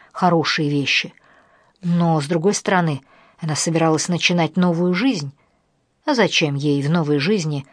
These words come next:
старые шмотки? Тут я сообразила, что у меня-то впереди никакой новой жизни не предвидится. А в чем помирать, без разницы. Хоть в ватнике и галошах на босу ногу.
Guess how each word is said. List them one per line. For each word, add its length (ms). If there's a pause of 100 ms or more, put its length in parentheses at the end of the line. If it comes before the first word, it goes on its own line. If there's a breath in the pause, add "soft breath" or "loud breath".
старые 440
шмотки? 600 (1300)
Тут 220
я 220
сообразила, 640
что 280
у 20
меня-то 460
впереди 440
никакой 540
новой 280
жизни 360
не 140
предвидится. 800 (760)
А 240
в 100
чем 240
помирать, 640
без 240
разницы. 580 (580)
Хоть 260
в 60
ватнике 500
и 60
галошах 540
на 140
босу 300
ногу. 340